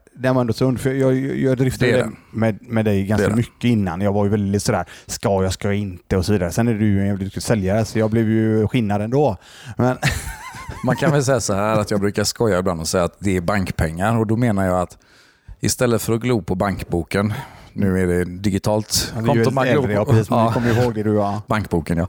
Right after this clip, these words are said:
Speaker 1: Ja.
Speaker 2: Eh, nej, men istället för att glo på siffrorna i den så kan du ha klockan eller pengarna på handleden. Och alltså, om man ägt en,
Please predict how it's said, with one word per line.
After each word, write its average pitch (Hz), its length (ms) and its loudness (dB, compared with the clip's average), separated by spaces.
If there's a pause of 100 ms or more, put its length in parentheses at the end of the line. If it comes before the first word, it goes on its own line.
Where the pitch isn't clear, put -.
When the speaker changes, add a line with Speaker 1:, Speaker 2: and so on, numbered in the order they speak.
Speaker 1:
Ja. - 400 -6
Speaker 2:
Eh, 117 300 2
nej, 139 320 0
men 151 120 0
istället 139 300 0
för 139 100 -2
att 135 60 -4
glo 151 120 2
på 123 120 -2
siffrorna 110 400 0
i 101 40 2
den 123 200 2
så 123 100 -2
kan 113 160 -2
du 110 80 2
ha 101 120 2
klockan 90 720 -2
eller 98 380 0
pengarna 90 340 0
på 107 100 -4
handleden. 110 420 0 (640)
Och 107 340 0 (840)
alltså, - 220 0
om 104 60 2
man 104 140 2
ägt 85 340 -2
en, 117 240 0